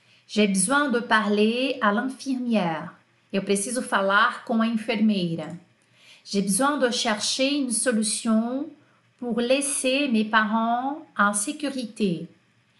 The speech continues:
Eu preciso encontrar, desculpa, buscar, né? Buscar, ach-, é, buscar uma solução para deixar meus pais em segurança. J'ai besoin d'aide. Preciso de ajuda.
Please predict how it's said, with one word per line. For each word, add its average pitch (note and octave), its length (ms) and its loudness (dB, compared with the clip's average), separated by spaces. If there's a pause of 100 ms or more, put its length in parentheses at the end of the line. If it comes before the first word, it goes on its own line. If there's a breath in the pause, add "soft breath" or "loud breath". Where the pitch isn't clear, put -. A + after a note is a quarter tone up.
(180)
Eu A3 200 2
preciso C4 880 -2
encontrar, A3 920 0 (380)
desculpa, - 440 -2
buscar, G3 600 2
né? G3 160 2
Buscar, A3 680 0
ach-, - 300 0
é, F3+ 260 -2
buscar G3+ 420 0
uma A#3+ 160 0
solução A3 840 0 (100)
para G3+ 420 2
deixar G#3 680 2
meus G3+ 320 2
pais G3+ 360 2
em A3 120 4
segurança. G#3+ 840 -2 (1080 soft breath)
J'ai F#3+ 180 2
besoin A#3 440 0
d'aide. F3 520 0 (320)
Preciso G#3+ 460 -2
de G#3 80 -4
ajuda. F3 640 -2